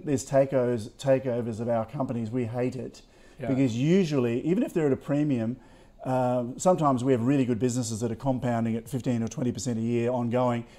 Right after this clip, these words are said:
Speaker 1: and they get taken out. It's
Speaker 2: Yeah.
Speaker 1: really bad 'cause there's
Speaker 2: Yeah.
Speaker 1: not that many of those around.
Speaker 2: Yeah.
Speaker 1: Uh, so we generally don't welcome it.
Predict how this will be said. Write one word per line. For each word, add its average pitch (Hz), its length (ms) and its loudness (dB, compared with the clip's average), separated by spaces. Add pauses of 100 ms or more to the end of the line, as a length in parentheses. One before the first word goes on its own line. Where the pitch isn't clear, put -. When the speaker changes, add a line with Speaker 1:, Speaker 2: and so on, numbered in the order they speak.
Speaker 1:
and 143 100 -2
they 139 80 6
get 123 160 2
taken 123 320 0
out. 113 300 -4
It's 127 180 -4
Speaker 2:
Yeah. 139 120 -2
Speaker 1:
really 147 240 2
bad 147 500 -2
'cause 139 120 -6
there's 131 140 0
Speaker 2:
Yeah. - 40 -6
Speaker 1:
not 156 160 -2
that 147 180 0
many 143 240 2
of 120 80 0
those 123 200 0
around. 127 380 -6 (220)
Speaker 2:
Yeah. 131 140 -4
Speaker 1:
Uh, 127 260 0
so 151 160 -2
we 175 100 4
generally 139 340 2
don't 127 280 0
welcome 120 320 -2
it. 262 100 -4